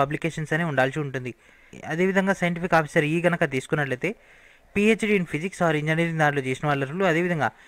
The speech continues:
ఎంఎస్సీ in physics or B or B Tech in electrical or mechanical or electronics or chemical engineering చేసిన వాళ్ళు అర్హులు. అదేవిధంగా పిహెచ్డీ సంబంధించినటువంటి జర్నల్స్‌లలో వీళ్ళ యొక్క పబ్లికేషన్స్ అనేవి ఉండాల్సి ఉంటుంది. అదేవిధంగా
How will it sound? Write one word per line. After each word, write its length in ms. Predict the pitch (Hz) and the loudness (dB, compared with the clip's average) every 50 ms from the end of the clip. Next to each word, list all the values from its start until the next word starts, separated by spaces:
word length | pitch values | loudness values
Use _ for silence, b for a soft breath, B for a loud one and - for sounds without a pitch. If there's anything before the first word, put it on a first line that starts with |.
| B B B B - 156 | B B B B -2 0
ఎంఎస్సీ 280 | 170 190 202 180 - 214 196 | 2 2 2 2 2 0 0
in 40 | - - | 0 -2
physics 280 | 143 143 185 190 - - - - 147 | -4 -6 -6 -8 -10 -4 0 2 2
or 80 | 147 139 135 139 | 2 2 0 -2
B 40 | 160 175 202 - - 156 | -2 -2 -4 -2 0 0
or 80 | 156 143 139 | 2 2 2
B 80 | 160 156 | 0 -2
Tech 120 | 165 - 165 | 0 -2 -2
in 60 | 156 143 131 | -2 -2 -2
electrical 360 | 131 - - 143 160 165 190 - - | -4 -6 -4 -2 -2 0 0 0 -2
or 60 | 143 139 143 147 | -2 -2 -2 -2
mechanical 380 | 143 - 156 151 147 - 185 - - | 0 0 0 2 2 0 0 2 0
or 80 | 135 139 143 139 | 0 2 2 2
electronics 460 | 143 147 _ - 160 156 160 - - B B B B - | 0 0 _ 0 0 0 -2 -6 -12 B B B B 0
or 60 | 147 147 - | 0 2 2
chemical 280 | - 156 165 165 175 165 160 | 0 0 2 2 2 2 2
engineering 340 | 160 160 156 156 160 151 143 131 | 2 0 0 0 0 -2 -2 -4
చేసిన 180 | 127 127 - 147 | -6 -4 0 0
వాళ్ళు 160 | 143 135 135 135 | 2 2 2 2
అర్హులు. 200 | 127 131 175 208 196 170 | 0 0 0 2 2 2
అదేవిధంగా 400 | 165 180 190 180 180 165 139 117 b b b - | 4 2 2 2 2 2 0 0 b b b 0
పిహెచ్డీ 400 | 165 170 180 165 175 175 175 180 165 - | 0 2 2 0 0 0 -2 -2 0 0
సంబంధించినటువంటి 680 | 170 156 160 160 - - - 156 143 151 151 156 185 190 147 | -2 0 0 -2 -2 -2 -4 -2 0 0 0 0 0 0 0
జర్నల్స్‌లలో 560 | 147 147 147 160 160 151 - - 147 151 180 185 165 | 0 0 2 0 -2 -2 -2 -2 0 0 0 0 0
వీళ్ళ 120 | 147 139 143 135 | 0 0 0 0
యొక్క 120 | - 143 - 147 | 0 -2 -2 -2
పబ్లికేషన్స్ 460 | 139 143 139 - 147 - - 143 147 | -2 -4 -6 -8 -10 -10 -6 -4 -4
అనేవి 140 | 151 160 156 139 | -2 -2 0 2
ఉండాల్సి 260 | 127 127 131 - - 139 | 2 2 2 0 -4 -6
ఉంటుంది. 260 | 135 139 135 160 302 B B B B B B B B B 156 | -6 -6 -6 -6 -10 B B B B B B B B B 4
అదేవిధంగా 340 | 165 190 208 208 208 196 190 | 6 6 6 4 4 2 2